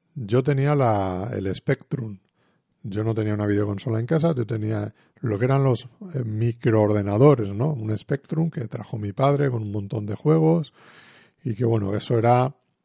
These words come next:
un suplicio a la hora de, de jugar porque, eh, tenías que estar una hora cargando el, el maldito juego, una cinta de cassette. Luego para rebobinar también era, eh, un, un esperpento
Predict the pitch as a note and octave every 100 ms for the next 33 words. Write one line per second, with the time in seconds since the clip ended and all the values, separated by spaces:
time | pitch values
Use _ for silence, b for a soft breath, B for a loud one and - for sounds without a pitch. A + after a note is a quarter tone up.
0 | _ _ _ _ _ _ - _ - B2
1 | B2 - A2+ B2+ B2+ - B2+ B2+ A#2+ G2+
2 | G2 G2 A2 A2 G#2+ G2+ G2 - A2 B2+
3 | C3 C3 A2+ A#2+ G2+ F#2+ F#2+ b b b
4 | b b - C3 A#2 D#3 C#3+ D3 G#2+ -
5 | C3 A2 - A#2 A2+ C#3 A#2+ B2 A2+ A#2
6 | A2+ A2 G#2+ G2+ A#2 G#2+ G#2 G2+ G#2 G2
7 | G2 B2 A#2 G#2+ G#2+ G#2 G#2+ G2+ - B2+
8 | B2 A2+ F#2+ A#2 A2 A2 G#2 G#2 - C3+
9 | C3 C3+ b b b b b - B2+ A2
10 | G2 G#2+ G#2 G#2 G2+ G2+ G2+ A2+ G#2 G#2
11 | G2+ G2+ G2+ G2+ F#2+ F#2 - _ _ _
12 | - B2+ C3 - A#2 A2 G#2 G#2 A2+ C3+
13 | - A#2+ G#2+ - - F#2+ B2+ A#2+ A2 A#2+